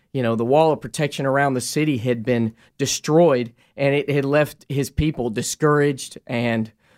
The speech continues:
uh, they were defeated, and the outlook was really bleak at this point. But then God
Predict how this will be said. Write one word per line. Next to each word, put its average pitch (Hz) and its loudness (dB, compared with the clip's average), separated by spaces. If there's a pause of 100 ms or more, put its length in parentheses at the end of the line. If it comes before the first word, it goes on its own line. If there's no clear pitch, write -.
uh, 127 4
they 131 4
were 127 0
defeated, 151 0
and 127 0
the 135 -4
outlook 160 2
was 123 -6
really 143 0
bleak 127 -2
at 123 -8
this 120 -6
point. 117 -4 (160)
But 143 -2
then 135 2
God 160 2